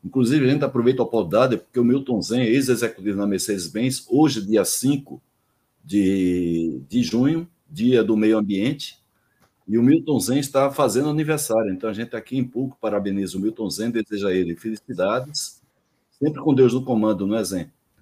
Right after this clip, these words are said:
Prazer muito grande ter você aqui, meu amigo. As faculdades perdem cada vez mais espaço devido a não se atualizarem devida, devidamente. Como podem se atualizar rapidamente?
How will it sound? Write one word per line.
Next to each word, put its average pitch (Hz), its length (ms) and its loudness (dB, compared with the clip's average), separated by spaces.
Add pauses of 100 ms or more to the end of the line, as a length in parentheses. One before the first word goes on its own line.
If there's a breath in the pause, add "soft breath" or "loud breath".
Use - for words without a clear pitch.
(260)
Prazer 107 280 2
muito 151 220 0
grande 123 240 0
ter 123 80 -2
você 110 280 -4
aqui, 98 200 -4
meu 87 140 -2
amigo. 71 240 -8 (840 soft breath)
As 120 180 -4
faculdades 151 640 4
perdem 135 340 2
cada 139 240 2
vez 120 240 0
mais 117 220 -2
espaço 120 460 -4
devido 127 320 -2
a 123 60 4
não 143 200 2
se 160 140 -4
atualizarem 123 720 -2
devida, 107 560 -6 (400)
devidamente. 101 720 -2 (360)
Como 196 300 -2
podem 151 320 4
se 139 120 -2
atualizar 120 580 0
rapidamente? 135 760 -4